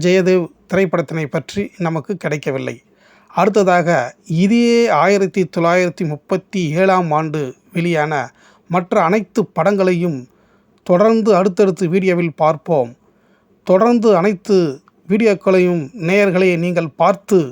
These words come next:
ஆதரவை அளித்து, தங்களின் கருத்துக்களை எழுதி ஆதரவளிக்கும்படி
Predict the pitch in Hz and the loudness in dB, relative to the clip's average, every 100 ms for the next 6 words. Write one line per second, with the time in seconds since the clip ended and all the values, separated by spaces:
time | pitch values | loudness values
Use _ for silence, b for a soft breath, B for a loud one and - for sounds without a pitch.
0 | - b b b - 160 220 202 185 175 | -10 b b b -2 2 4 4 4 2
1 | 175 180 - 180 135 123 180 170 165 143 | 0 -2 0 0 0 -4 -2 0 -2 -2
2 | 208 202 208 - 180 165 156 - 165 180 | -2 -2 -4 -2 -2 -2 -4 -8 -2 0
3 | 220 196 196 143 147 196 202 175 165 175 | 0 0 -2 0 0 2 2 0 -2 -4
4 | 165 160 | -2 -2